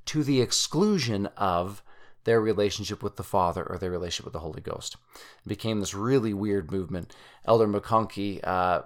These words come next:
was very quick and very clear to correct it, and he gave this talk called Our Relationship with the Lord. And in it, he specified that the Father, the Son, and the Holy Ghost are one God and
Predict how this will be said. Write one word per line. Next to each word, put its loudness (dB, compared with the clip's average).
was -8
very 2
quick -4
and -4
very 0
clear 0
to -10
correct -6
it, -10
and -4
he -4
gave -2
this -2
talk -6
called -4
Our 4
Relationship -4
with -8
the -8
Lord. -8
And -4
in 2
it, 0
he -8
specified -2
that 4
the -6
Father, 6
the 2
Son, 2
and 2
the 0
Holy 2
Ghost 0
are 6
one -2
God -2
and -6